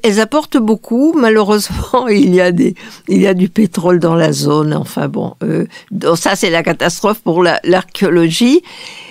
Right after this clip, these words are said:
Et, euh, mais je, je pense qu'on,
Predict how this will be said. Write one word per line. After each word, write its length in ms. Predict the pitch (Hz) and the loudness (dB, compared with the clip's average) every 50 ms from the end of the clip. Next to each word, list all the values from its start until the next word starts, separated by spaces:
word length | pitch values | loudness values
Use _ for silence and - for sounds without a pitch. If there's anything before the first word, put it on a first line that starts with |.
| - - - - | -20 -20 -14 -4
Et, 380 | - - 196 196 202 214 220 - - | 0 2 2 4 4 2 2 0 0
euh, 800 | 185 175 170 170 170 165 160 165 165 160 165 170 160 123 104 - - _ _ _ - - 104 104 78 58 - _ _ _ _ | 2 2 4 4 4 2 2 2 2 4 4 2 2 0 -2 -6 -12 _ _ _ -14 -12 -12 -10 -10 -12 -16 _ _ _ _
mais 320 | - 139 180 196 226 240 226 | -4 0 0 2 2 2 0
je, 280 | - - 185 160 - | 0 0 -2 -2 -2
je 160 | 185 - - 170 | -4 -4 -4 -4
pense 380 | 160 - 220 240 262 285 - - | -4 -2 -2 0 0 -2 -4 -6
qu'on, 500 | - - 180 160 165 165 170 165 170 | -4 -2 0 0 2 2 2 2 0